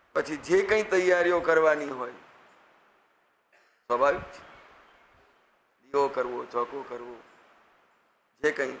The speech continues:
એ પ્રમાણે મ-, રામની માં ખૂબ જ ગંભીર બનીને, ધીરજ ધારણ કરીને જે કંઈ કરવાનું હતું, એ સમય અનુપ્ર-, અનુસાર જે કંઈ કરવાનું હતું,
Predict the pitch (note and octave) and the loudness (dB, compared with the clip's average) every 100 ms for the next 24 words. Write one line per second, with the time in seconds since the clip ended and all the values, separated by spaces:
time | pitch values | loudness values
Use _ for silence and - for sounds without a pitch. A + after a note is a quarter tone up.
0 | - - - - E3+ F3+ C#3+ C3+ B2+ C3 | -18 -20 -20 -4 0 2 2 2 2 2
1 | D#3 F#3+ - - - - - - - C#3+ | 0 -2 -4 -12 -20 -20 -20 -20 -14 -4
2 | - - - - - B2+ D3 F#3+ G3 F#3 | -4 -4 -20 -20 -4 2 4 4 0 -2
3 | E3 D3 C#3+ D3+ C3+ - - - - - | -2 2 4 4 2 -2 -12 -20 -20 -20
4 | - - _ _ _ D3 D#3 F#3 F3 - | -20 -20 _ _ _ 0 4 2 0 -8
5 | - - C#3 C#3 C#3+ E3+ F#3+ F#3+ E3+ E3 | -18 -2 0 0 2 4 4 4 2 0
6 | D#3 C#3+ B2 - - - - C#3 F3 G3 | -2 -4 -6 -14 -20 -20 -14 0 2 2
7 | F3+ F3 E3+ E3+ D3+ D#3 D#3+ D3+ C#3 - | 4 4 4 2 2 2 2 -2 -2 -4
8 | - - - E3+ F3+ E3+ D3 D3 C#3+ C#3 | -16 -20 0 0 2 2 4 4 4 2
9 | C#3 B2+ A#2+ A#2+ B2 C#3+ F#3 - - - | 0 -4 -4 -2 0 0 0 -6 -16 -20
10 | - - - - _ - D3 E3+ F#3+ F#3+ | -20 -20 -20 -20 _ 0 2 4 2 2
11 | D#3 D3+ D3 - C3+ - D3 D3+ C#3 C#3 | 0 0 -6 -6 -6 -4 -4 -4 2 4
12 | C3+ B2 - - A2+ C#3+ C#3+ C3 B2 C3+ | 4 0 -8 -16 -4 -2 -2 -4 -2 2
13 | D3+ F3+ E3 D3+ B2 | 4 4 0 -2 -8